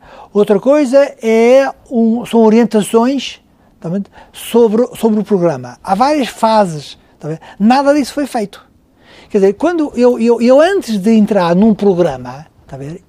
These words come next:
eu tenho que ter, digamos, orientações. É como uma viagem. Eu antes de saber como é que vou, eu vou, se vou utilizar o automóvel, se não vou utilizar, como é que vou, onde é que fica, et cetera, eu tenho que saber qual é, o que é que eu pretendo.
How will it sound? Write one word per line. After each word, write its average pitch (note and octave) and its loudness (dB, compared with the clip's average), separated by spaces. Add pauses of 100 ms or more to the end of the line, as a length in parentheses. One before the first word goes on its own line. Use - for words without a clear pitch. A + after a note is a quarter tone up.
(140)
eu C4+ 0
tenho B3 0
que - -6
ter, B3 2
digamos, B3 -2
orientações. A#3+ -2 (300)
É B3 2
como D4+ -2
uma C4+ 2
viagem. G#3 -2 (420)
Eu D4+ 0
antes A#3+ 0
de F#3+ -4
saber D3+ -4
como - -2
é A#3+ 2
que - -10
vou, E3 0
eu F3+ 0
vou, F3 -4
se - -10
vou G3+ 0
utilizar F#3+ -2
o - 0
automóvel, E3 0
se E3 -12
não F3+ -6
vou E3+ -4
utilizar, E3+ -2 (260)
como G#3+ 0
é G3 0
que - -8
vou, G3+ 4
onde G3 2
é G#3 2
que - -8
fica, F#3+ -4
et - -6
cetera, D#3 -10
eu A3 -8
tenho B3 -2
que - -10
saber A#3+ -6
qual C4+ 0
é, C#4+ 2
o C#4+ -2
que B3 -4
é A#3+ -4
que - -8
eu C4 -4
pretendo. G#3+ -6